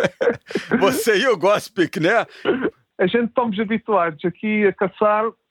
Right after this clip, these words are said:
Speaker 2: a gente caça normalmente até aos vinte e cinco metros. Às vezes um, um mergulho ou outro trinta e já é muito fundo. E normalmente é águas turvas, mar mexido.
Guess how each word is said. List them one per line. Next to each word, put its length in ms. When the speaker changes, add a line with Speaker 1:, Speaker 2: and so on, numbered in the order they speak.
Speaker 2:
a 60
gente 180
caça 320
normalmente 300
até 100
aos 180
vinte 260
e 40
cinco 240
metros. 280
Às 200
vezes 280
um, 120
um 100
mergulho 380
ou 60
outro 220
trinta 600
e 220
já 180
é 60
muito 300
fundo. 380
E 280
normalmente 480
é 20
águas 400
turvas, 420
mar 280
mexido. 480